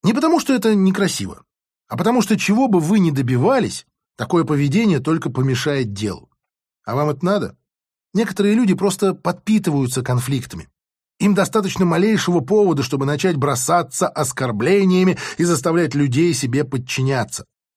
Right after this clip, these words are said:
Я знаю, что избавиться от подобной привычки не всегда легко — особенно если вы выросли в такой обстановке. Но есть и другие способы выхода из сложных ситуаций. Если вы ищете проблемы, вы их найдете. Но если вы хотите их избежать,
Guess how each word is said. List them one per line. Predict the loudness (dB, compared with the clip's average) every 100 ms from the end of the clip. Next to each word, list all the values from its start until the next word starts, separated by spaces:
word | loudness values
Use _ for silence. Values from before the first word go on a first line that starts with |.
| _ _ -2
Я | 0
знаю, | 2 0 -2
что | -4
избавиться | -4 0 0 0 -2
от | -4
подобной | -4 0 0 0
привычки | 0 0 0 -2 -2
не | -2
всегда | -4 -6 -2 -2
легко — | -2 -2 -2 -2 -4 _ _ _ -10
особенно | -4 0 2 2
если | 0 0 0
вы | 2
выросли | 4 2 2 -2
в | -8
такой | -8 -8
обстановке. | -8 -6 -2 -2 -6 -14 _ _ _ _ _
Но | -6
есть | -4 -4
и | -4
другие | -2 0 2 0
способы | -2 -2 -2 -2
выхода | 0 0 0 0
из | -2
сложных | -2 -2 0 -2 -4
ситуаций. | -4 -2 -2 -2 -8 -14 _ _ _ _ _ _ -2
Если | -2 2
вы | 0 2
ищете | 2 0 0 -4 -2
проблемы, | -2 0 2 2 0 -4 _ _ _ _ -6
вы | 0 2
их | 2
найдете. | 0 0 0 -2 -2 -10 _ _ _ _ 0
Но | 4
если | 4 2 2
вы | 2 2
хотите | 0 0 -2 0
их | -2 -2
избежать, | -4 -2 0 0 0